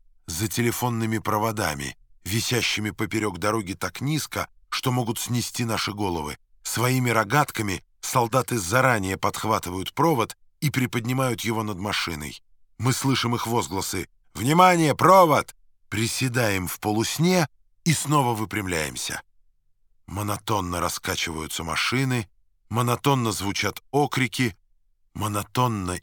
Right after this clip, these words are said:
идёт дождь, вода льётся на наши головы и на головы убитых на передовой,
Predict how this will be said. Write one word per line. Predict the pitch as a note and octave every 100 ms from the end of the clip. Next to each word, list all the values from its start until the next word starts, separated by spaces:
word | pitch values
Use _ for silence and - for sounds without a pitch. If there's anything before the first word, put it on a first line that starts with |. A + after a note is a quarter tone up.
| -
идёт | F2 D2+ D#2 C#2 C#2+
дождь, | D2 B2 A#2+ - - _ _ _ _ _ _ _ _
вода | - C#2+ G2 F2 A2
льётся | F2+ E2 G2+ F2+ - F2+
на | E2
наши | F2 E2+ - D#2
головы | F2+ A2 G#2 G2+ F#2 - _ _ _ _ _ _ _
и | G#2+
на | G2 F#2
головы | D#2+ G#2 G2 F2+
убитых | F#2 F2 D#2 - - -
на | F2 D#2
передовой, | - D#2 D#2 D#2 D2+ G#2 A2 F2+